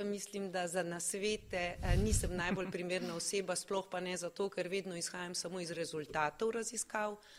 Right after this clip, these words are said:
in ne bi rada govorila na pamet. V kolikor pa bi izvedli raziskavo na to temo, je pa odvisno, kdo bi bil naročnik. Če bi bili vi,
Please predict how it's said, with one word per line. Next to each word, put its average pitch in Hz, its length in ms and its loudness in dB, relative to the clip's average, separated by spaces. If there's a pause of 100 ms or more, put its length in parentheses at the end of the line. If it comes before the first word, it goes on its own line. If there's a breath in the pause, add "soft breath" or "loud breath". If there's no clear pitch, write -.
(340 loud breath)
in 196 180 -2
ne 190 120 0
bi 196 160 2
rada 180 240 2
govorila 180 460 0
na 170 120 -4
pamet. 175 640 0
V 190 60 -4
kolikor 202 480 2
pa 185 160 2
bi 240 320 2 (260 loud breath)
izvedli 196 480 8
raziskavo 180 480 2
na 180 120 -2
to 180 160 -6
temo, 175 420 -2
je 170 100 2
pa 170 240 -2
odvisno, 180 460 -4
kdo 170 160 0
bi 175 100 -2
bil 175 160 -2
naročnik. 170 460 -4
Če 175 100 -2
bi 170 120 -4
bili 180 220 0
vi, 190 200 0